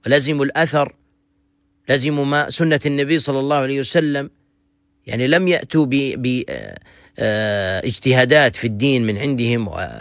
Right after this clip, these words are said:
ولا في أصول الشريعة، ولا في، آه، يعني أدلة من، من، آه، رؤوسهم، بل جاءوا بما جاء في كتاب الله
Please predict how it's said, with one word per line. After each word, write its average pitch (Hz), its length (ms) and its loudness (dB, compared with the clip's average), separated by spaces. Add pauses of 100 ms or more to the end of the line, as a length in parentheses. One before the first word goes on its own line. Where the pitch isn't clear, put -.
ولا 120 300 2
في 117 160 -2
أصول 120 260 0
الشريعة، 120 720 0
ولا 101 280 -4
في، 110 220 -10 (560)
آه، 78 340 -6
يعني 101 380 0
أدلة 123 340 4
من، 117 300 0
من، 117 280 -4 (380)
آه، 101 1300 -4 (140)
رؤوسهم، 123 840 2
بل 98 240 -4
جاءوا 131 440 2
بما 113 320 0
جاء 107 260 -2
في 104 120 -6
كتاب 107 360 -2
الله 135 340 2